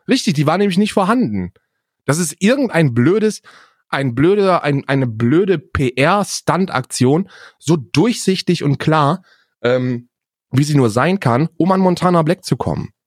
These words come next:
Also, was, und wie gesagt, da kann man dir keinen Vorwurf machen, weil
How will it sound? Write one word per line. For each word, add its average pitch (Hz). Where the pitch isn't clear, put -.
Also, 139
was, 180
und 165
wie 185
gesagt, 196
da 135
kann 185
man 180
dir 208
keinen 175
Vorwurf 190
machen, 113
weil 156